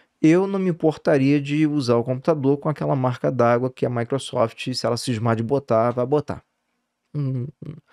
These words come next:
Até porque é só na área de trabalho, então, problema, né? Mas se te incomoda muito e você confia, né, em fazer aí e tal, aí tem o procedimento aqui no site que eles estão ensinando aqui,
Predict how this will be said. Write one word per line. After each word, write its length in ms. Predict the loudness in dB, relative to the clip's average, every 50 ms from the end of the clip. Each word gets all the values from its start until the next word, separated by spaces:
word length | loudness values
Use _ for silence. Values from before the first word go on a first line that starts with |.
| -20 -20 -20 -20 -14 -8
Até 180 | -6 -4 -4 -4
porque 220 | -6 -4 -2 -2
é 60 | -2
só 180 | 0 0 0 2
na 80 | 2 4
área 180 | 2 2 2
de 140 | 0 -2 -2
trabalho, 340 | -2 -2 -2 -2 -6 -6 -8
então, 380 | -12 -10 -8 -6 -6 -6 -8 -12 -16 _ _ _ _ _ _ _ _ _ _ _ _ _
problema, 400 | 0 0 0 0 0 -4 -6 -12 -16 _ _ _ _ _ _ 0
né? 220 | 2 2 2 0 -2 _ _ -20 -20 -20 -20 -20 -20 -20 -20 _ -2
Mas 220 | 2 2 2 2 0
se 120 | -4 -6
te 160 | -4 0 0
incomoda 580 | 0 2 2 2 2 4 4 4 4 4 2 2
muito 400 | 2 2 2 4 2 2 2 0
e 40 | 2
você 360 | 2 2 2 2 2 0 0
confia, 840 | 2 2 2 2 2 -2 -4 -2 0 2 2 4 4 4 4 4 4
né, 140 | 4 2 2
em 80 | 2 0
fazer 580 | 0 2 4 4 4 2 2 0 2 2 4
aí 380 | 4 4 4 4 4 4 2 2
e 40 | 0
tal, 460 | 0 0 2 2 2 2 0 -4 -2
aí 160 | 0 0 0
tem 200 | 0 0 0 0
o 40 | 0
procedimento 640 | 0 -2 -2 -2 0 -2 -2 0 0 -2 -2 -2 -4
aqui 200 | -8 -4 -4 -4
no 100 | -4 -4
site 480 | -4 -2 0 2 2 2 0 -2 -10 -6
que 100 | -4 -4
eles 140 | -4 -4
estão 180 | -6 -6 -6 -4
ensinando 420 | -4 -4 -6 -6 -4 -4 -4 -4
aqui, 260 | -4 -4 -2 -2 -2